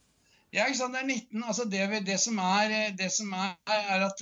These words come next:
selv om noen blir mistenkt og etterforsket og sånn, så blir de jo frikjent, fordi at, eh, en av de tross alt fine tingene vi har i Norge, er at vi er livredde for justismord. Så vi har jo masse skyldige som løper fri i samfunnet, eh,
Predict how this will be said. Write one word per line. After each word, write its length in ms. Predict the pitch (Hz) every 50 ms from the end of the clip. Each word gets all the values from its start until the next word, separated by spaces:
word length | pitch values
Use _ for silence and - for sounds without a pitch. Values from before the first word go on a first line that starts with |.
| 190 185
selv 240 | - - 175 170 214
om 80 | 254 269
noen 160 | 262 226 190
blir 160 | 175 185 190
mistenkt 560 | 202 196 - - - - - 143 139 139 -
og 80 | 196 180
etterforsket 480 | - 156 139 147 147 - - 156 139 135
og 60 | - -
sånn, 140 | 240 240
så 100 | 220 214 190
blir 160 | 165 156 151 151
de 40 | 175
jo 120 | 190 190
frikjent, 440 | - 208 196 156 - 185 208 226 226 -
fordi 160 | 202 196 180
at, 180 | 175 175 - -
eh, 180 | 202 202 196 190 - - - - - - _ _ - 147
en 100 | 165 208
av 100 | 247 226
de 100 | 202 185 185
tross 280 | - 185 180 156 -
alt 160 | 175 170 139 -
fine 240 | 190 170 147 147 147
tingene 300 | - 147 135 135 143 156
vi 80 | 165 156
har 160 | 143 139 139
i 60 | 147 160
Norge, 240 | 160 151 139 131 175
er 200 | - - 143 135
at 160 | 143 - 277 -
vi 80 | 156 151
er 80 | 156 165
livredde 380 | 175 175 151 127 123 127 127 127
for 80 | 135 156
justismord. 680 | 156 170 160 - - 147 135 - - 214 240 202 175 135 - - _ _ _ _ _ _ _ _ _ _
Så 160 | - - 170 175
vi 80 | 190 190
har 160 | 175 151 147
jo 80 | 160 175
masse 400 | 190 190 - - - - 175 185
skyldige 440 | 180 - 202 175 147 131 135 147 165
som 180 | - 175 165 160
løper 300 | 143 131 131 - 175 156
fri 200 | - 143 143 147
i 40 | 160
samfunnet, 880 | - 185 185 - - 151 156 156 156 - _ - 180 240 269 254 214 - -
eh, 380 | 190 196 190 190 185 185 185